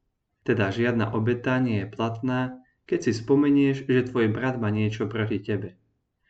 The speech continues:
Preto je také dôležité urovnať každý spor, lebo inak sa neplatnosť tvojej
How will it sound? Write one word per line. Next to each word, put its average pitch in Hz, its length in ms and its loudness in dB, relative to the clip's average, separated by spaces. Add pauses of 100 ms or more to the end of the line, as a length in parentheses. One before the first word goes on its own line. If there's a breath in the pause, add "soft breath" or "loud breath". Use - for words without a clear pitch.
(280 soft breath)
Preto 127 400 0
je 117 80 0
také 110 320 0
dôležité 117 880 -2
urovnať 113 560 0
každý 107 400 -2
spor, 113 480 -6 (480)
lebo 117 240 0
inak 156 320 -2
sa 113 160 -2
neplatnosť 127 640 -2
tvojej 110 240 0